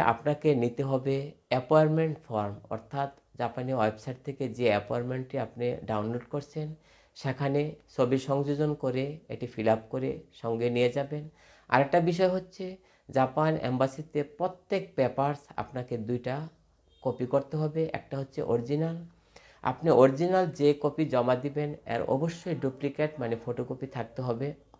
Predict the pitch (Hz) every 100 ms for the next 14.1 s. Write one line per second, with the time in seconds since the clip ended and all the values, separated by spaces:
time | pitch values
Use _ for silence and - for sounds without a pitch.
0 | _ _ _ _ _ _ - - - -
1 | 143 127 160 135 - 160 165 170 151 135
2 | 135 135 147 - 160 156 156 - _ _
3 | _ - 135 156 151 151 151 - - 107
4 | 104 101 - _ _ _ _ _ _ -
5 | 113 156 170 175 185 180 180 - 185 180
6 | 110 120 120 135 - - 117 - - 139
7 | 139 - - - 113 - 143 143 - -
8 | 107 - 120 123 127 - _ _ _ _
9 | _ _ _ _ _ _ 104 127 135 151
10 | 147 165 165 127 - - 139 - 151 131
11 | 120 120 147 143 139 - _ - 113 123
12 | 127 120 127 131 135 139 139 151 - _
13 | _ _ - - 156 180 175 175 175 113